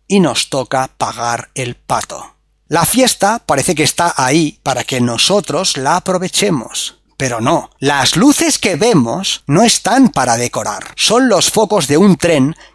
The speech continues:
que viene directo a arrollarnos. Los mensajes que nos llegan sobre lo fácil que es ganar en la bolsa son puro marketing.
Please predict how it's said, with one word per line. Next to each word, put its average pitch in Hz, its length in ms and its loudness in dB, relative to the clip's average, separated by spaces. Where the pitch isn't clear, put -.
que 135 160 -2
viene 202 340 2
directo 147 680 -2
a 131 140 0
arrollarnos. 120 1000 -6
Los 147 220 0
mensajes 156 520 2
que 262 140 2
nos 165 140 4
llegan 160 320 2
sobre 127 260 -2
lo 113 120 -4
fácil 175 460 0
que 147 180 0
es 143 100 0
ganar 131 280 -2
en 139 140 0
la 110 120 -2
bolsa 123 540 -2
son 202 300 0
puro 220 260 -2
marketing. 156 600 -4